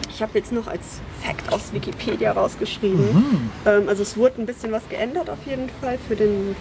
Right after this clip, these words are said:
Speaker 1: für den deutschen Markt. Ähm, weil das wie so viele Spiele einfach sehr auf Kinder dann auch ein bisschen zugeschnitten wurde. Ein paar Charaktere wurden geändert. Also es gab einen, äh, einen, der war so,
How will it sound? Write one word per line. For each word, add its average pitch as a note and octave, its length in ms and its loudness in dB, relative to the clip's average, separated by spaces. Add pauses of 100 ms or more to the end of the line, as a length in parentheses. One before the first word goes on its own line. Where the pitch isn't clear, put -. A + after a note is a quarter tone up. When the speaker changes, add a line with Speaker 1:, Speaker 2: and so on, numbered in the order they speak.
Speaker 1:
für G3+ 80 2
den F#3 160 4
deutschen G#3 420 2
Markt. A#3 280 2 (840)
Ähm, F#3+ 360 4 (340)
weil G3 200 4
das G#3+ 220 -6
wie G#3 120 -6
so G3+ 120 -6
viele G#3 320 -2
Spiele G3 300 -6
einfach F3+ 300 -6
sehr F#3 240 -2
auf - 80 -4 (100)
Kinder C4+ 300 -2
dann B3 180 0
auch A#3+ 140 0
ein - 280 -10
bisschen A#3 280 -4
zugeschnitten A3 680 0
wurde. G#3 280 6
Ein G#3 80 2 (560)
paar G3+ 160 4
Charaktere A3+ 680 -4
wurden G3+ 260 6
geändert. A#3+ 420 -2
Also G3 160 -6
es - 120 -10
gab F#3 240 -4
einen, F#3+ 500 0
äh, - 1700 -4
einen, D#3 200 2
der D#3+ 120 0
war D#3+ 140 -4
so, D#3+ 380 -2